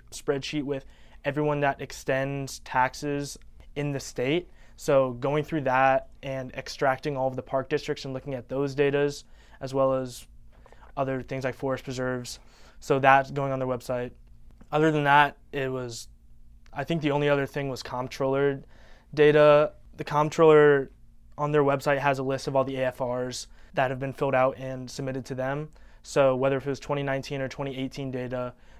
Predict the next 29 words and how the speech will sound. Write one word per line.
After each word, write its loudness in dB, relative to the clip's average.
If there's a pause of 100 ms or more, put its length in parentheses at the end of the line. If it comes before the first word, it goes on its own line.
going 0
on -2
there 2
and -8 (560)
kind 4
of 6
was 6
a 4
hassle, 4
a -4
little 2
bit 4
of 0 (240)
manual -2
entry -4
from -4
the -4
data -2
of 0
the -6
A -2
F -10
Rs -6
to -6
find -6 (320)
information -8
such -6
as -10
population, -4